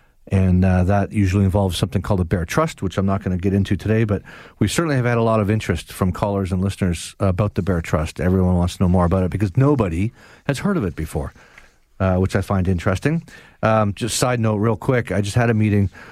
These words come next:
lovely lady and an, and an adult child, and <clears throat> we talked about the Bear Trust. She's got a home and a cottage, and I mentioned we can avoid the probate on both using the Bear Trust. And she said to me, "Well, okay,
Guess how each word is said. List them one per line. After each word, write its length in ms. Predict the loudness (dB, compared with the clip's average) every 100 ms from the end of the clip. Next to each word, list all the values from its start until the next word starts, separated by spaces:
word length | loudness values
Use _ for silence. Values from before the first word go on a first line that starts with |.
| -4
lovely 240 | 0 2 2
lady 360 | 2 2 2
and 240 | 2 2 4
an, 140 | 2
and 140 | 2 4
an 140 | 4 2
adult 360 | 2 2 0
child, 440 | -2 0 2 2 2
and 220 | 2 0 -6 -20 -20 _
<clears throat> 120 | -4 0
we 80 |
talked 220 | 2 2 0
about 100 | 0
the 60 |
Bear 160 | 0 -2
Trust. 220 | -2 -2
She's 160 | -2 -2
got 200 | 0 0
a 40 |
home 300 | 0 0 -2 -10 -4
and 180 | 0 0
a 40 |
cottage, 400 | 0 0 0 -2
and 140 | 0 2
I 60 |
mentioned 280 | 4 2 0
we 80 | 0
can 180 | 0 0
avoid 240 | 0 0
the 60 | 0
probate 260 | -2 0
on 140 | 0 0
both 400 | 0 0 -2 -2
using 220 | 0 2
the 60 | 2
Bear 160 | 2 0
Trust. 280 | -2 -4 -6 -18 -16 -12 -4
And 80 |
she 80 | -2
said 160 | 0 0
to 60 |
me, 60 | 0
"Well, 200 | 0 0
okay, 340 | 0 -2 -2